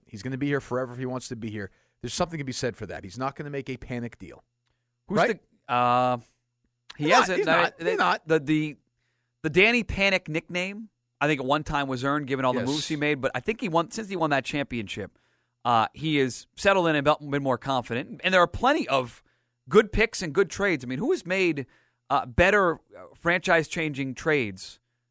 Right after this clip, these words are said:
Speaker 2: than this guy? I mean, he got, gave up nothing to get Isaiah Thomas,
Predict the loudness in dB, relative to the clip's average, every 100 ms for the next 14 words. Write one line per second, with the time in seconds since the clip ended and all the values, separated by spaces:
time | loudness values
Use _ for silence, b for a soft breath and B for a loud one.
0 | -6 -4 -2 -4 -6 -4 -2 4 4 4
1 | 2 2 4 2 2 -2 0 2 2 2
2 | -2 -2 -4 -6 -8 -12